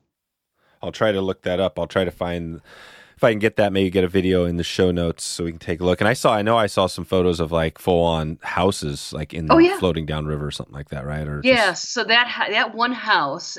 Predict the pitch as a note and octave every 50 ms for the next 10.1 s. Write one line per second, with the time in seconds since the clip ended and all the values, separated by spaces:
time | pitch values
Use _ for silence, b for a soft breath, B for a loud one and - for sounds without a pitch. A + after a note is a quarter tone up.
0 | - F#3 B3 C4 B3+ - D4 D4 - C4+ D4 D#4+ D4 C4+ C4 - - F#3+ D#3 C3+
1 | C#3+ D3 D3 B B B B B _ - A#3+ B3+ A#3+ G#3 F3+ - - - G#3+ A#3
2 | E3 D3 C#3 C3 C#3 D#3 F#3+ G#3+ - - D#3 D#3 C#3+ D3 - F3+ F3 F3 F3+ F3
3 | C#3+ C#3+ - - C#3+ D#3+ D#3+ D3+ D3+ D3 C#3+ C#3 C#3 B2+ B2+ - - E3+ F#3+ -
4 | - B3+ - - G3 F3+ E3 D#3+ D3 D3+ D3 D3 D3 D3 D3 - D#3+ C#3 B2 E3+
5 | F3 D#3+ E3 D#3 D#3+ C#3+ C#3 C#3+ A#2 A2 D#2+ D#2 - - _ _ _ _ _ _
6 | _ _ _ _ - F3 E3 D#3 D3 C#3 - D3+ - C#3+ D#3+ F3 E3 E3 E3 E3+
7 | A3+ A3+ G#3 G3 F3 D#3 - - - - - G#3 G3 A3 - - - E3+ D#3 C3
8 | B2 - - B B B B B B B B B B - - - G#3+ G#3+ F#3 -
9 | - A3 A#3+ C#4 D4 - - - F#3 E3 D#3 - - - D#3 B2+ B2 A#2 A#2+ C3
10 | D3+ D3+